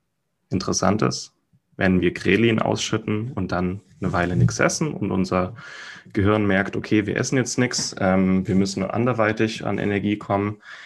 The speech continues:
dann wird ein Wachstumshormon, H G H, gebildet, welches die Fettverbrennung enorm steigert. Wenn wir also Hunger haben und einfach mal eine halbe Stunde warten, vielleicht eine Tasse Tee,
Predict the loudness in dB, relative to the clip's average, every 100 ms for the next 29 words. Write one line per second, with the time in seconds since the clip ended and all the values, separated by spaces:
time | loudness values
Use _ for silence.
0 | -20 -4 -2 0 0 0 2 2 0 -4
1 | _ _ 0 0 0 0 0 2 2 2
2 | 0 -4 -8 -2 0 0 -2 -2 -2 -2
3 | -4 -2 0 2 2 2 -2 -6 -4 -2
4 | -2 -4 -2 0 0 -4 -8 -2 -2 -2
5 | -4 0 2 2 -2 -4 -2 -2 -4 -6
6 | -2 0 0 -4 -12 -18 -20 -20 -20 _
7 | -2 -2 -2 0 2 4 4 2 2 -2
8 | -4 -6 -4 -2 0 0 0 0 0 -2
9 | -4 -6 0 2 2 0 -4 -4 -8 -8
10 | -8 -8 -8 -4 0 2 0